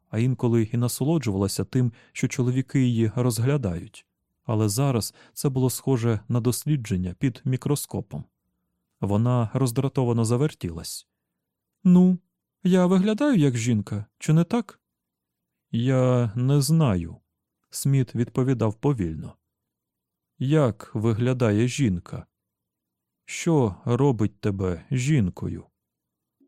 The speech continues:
"Заради Бога!" Джил розгублено усвідомила, що ця розмова була найдивнішою з усіх, від тих часів, відколи їй виповнилося дванадцять. "Ти ж не думаєш, що я зніму одяг і покажу тобі?"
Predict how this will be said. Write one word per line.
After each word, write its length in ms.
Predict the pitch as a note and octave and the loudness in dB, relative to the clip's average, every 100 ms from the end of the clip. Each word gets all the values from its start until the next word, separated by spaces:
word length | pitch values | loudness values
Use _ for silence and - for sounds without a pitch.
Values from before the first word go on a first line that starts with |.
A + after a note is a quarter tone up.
| _ | _
"Заради 540 | F3 E3+ A3 C#4+ C#4+ F#3 | -2 0 2 0 2 2
Бога!" 500 | C#3 C3 A2+ B2 G#2+ _ _ _ _ _ _ _ - | 2 2 2 -2 -4 _ _ _ _ _ _ _ -8
Джил 360 | A2 A2 D#3 C#3 - | -4 0 0 0 0
розгублено 600 | D3 C3+ C#3+ B2+ B2 A#2+ | -2 0 -2 0 2 0
усвідомила, 600 | A2+ A#2+ B2+ D#3+ A2+ F#2+ | -2 -4 0 0 2 0
що 180 | - G#2+ | -2 -4
ця 220 | - B2+ | 0 0
розмова 400 | A#2+ A2 C#3 A#2+ | 0 0 0 0
була 360 | G#2+ A#2+ A#2 A2 - C3+ | 0 0 0 -2 -6 -2
найдивнішою 760 | C#3 A#2+ C#3 D#3 C3 - A2 | 0 2 2 2 0 0 0
з 80 | G#2+ | 2
усіх, 520 | D#3+ - F#2 - _ _ _ - | 0 -2 -8 -10 _ _ _ -4
від 200 | C#3 - | -4 0
тих 180 | B2+ - | -2 -2
часів, 460 | G#2+ - C#3+ A2+ - - | -4 0 0 0 -4 -4
відколи 420 | B2+ - D3 B2+ | -4 -2 0 2
їй 200 | B2 A#2 A2+ | 2 0 0
виповнилося 720 | A#2+ C3+ A2+ A2+ A2 A2 A2+ | -2 -2 0 0 0 0 -2
дванадцять. 760 | B2+ C#3 A2 D#2+ - - - _ _ _ _ _ _ _ _ - | -2 0 -2 -4 -12 -16 -20 _ _ _ _ _ _ _ _ -4
"Ти 100 | A3+ | -2
ж 80 | - | 2
не 80 | A#3 | 2
думаєш, 340 | C#4 A#3 C#3+ | 4 4 4
що 180 | - F3+ | 2 2
я 200 | E3+ D#3+ | 4 4
зніму 360 | C#3+ E3+ F3 A3+ | 4 4 6 4
одяг 260 | C#3+ B2 - | 2 -2 -2
і 60 | |
покажу 460 | G3 G#3+ A#3 E3 A2+ | -2 0 0 0 0
тобі?" 340 | A2 F#2+ F#2 | -2 -4 -6